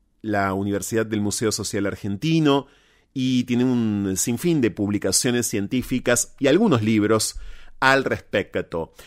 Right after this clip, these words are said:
Sabe mucho de diversidad sexual en su cruce, insisto, con vejeces. Vamos a escucharlo atentamente, porque va a compartir seguramente con nuestra audiencia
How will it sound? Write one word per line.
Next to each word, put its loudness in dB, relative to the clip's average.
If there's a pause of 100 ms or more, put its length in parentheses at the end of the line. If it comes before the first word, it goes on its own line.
Sabe 4
mucho 4
de 6
diversidad 4
sexual 0
en -2
su -2
cruce, 2
insisto, 0
con 2
vejeces. 2 (800)
Vamos 2
a 6
escucharlo 2
atentamente, 0 (340)
porque 0
va 4
a 2
compartir 0
seguramente 0
con -2
nuestra -4
audiencia 2